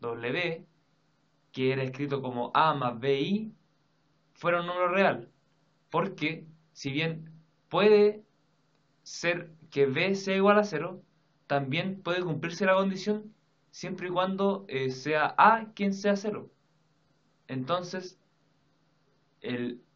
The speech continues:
el hecho de que W al cuadrado sea un número real puede ser válido tanto para los números reales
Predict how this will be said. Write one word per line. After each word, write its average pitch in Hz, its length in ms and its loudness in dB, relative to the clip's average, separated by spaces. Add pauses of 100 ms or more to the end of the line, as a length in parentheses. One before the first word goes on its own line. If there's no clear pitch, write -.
(340)
el 120 180 -4
hecho 160 280 -2
de 135 160 -2
que 131 80 -2
W 127 420 0
al 156 120 0
cuadrado 143 360 2
sea 147 180 -2
un 139 120 0
número 135 280 -2
real 156 400 0 (440)
puede 147 600 0
ser 135 340 -4
válido 160 420 0
tanto 147 280 -2
para 131 160 0
los 131 160 0
números 131 320 -4
reales 180 640 0